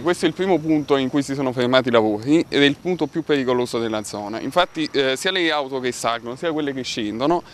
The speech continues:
non hanno visibilità. Questo, eh, crea un grosso, eh, danno al, per quanto riguarda la sicurezza stradale.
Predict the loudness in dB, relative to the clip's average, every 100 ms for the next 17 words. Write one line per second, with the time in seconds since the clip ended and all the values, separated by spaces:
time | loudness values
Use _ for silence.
0 | -10 -4 -2 0 -2 -4 -6 -6 -6 -4
1 | -4 -6 -12 -20 -12 -6 -6 -6 -4 -2
2 | 0 0 0 0 0 0 0 -2 -2 -2
3 | 0 0 0 0 0 0 -2 -2 -4 -2
4 | -2 0 0 0 -2 -4 -8 -14 -20 _
5 | -20 -20 _ -14 -8 -2 0 0 0 2
6 | 0 -2 -4 -2 -2 -4 -4 -2 -2 -4
7 | -8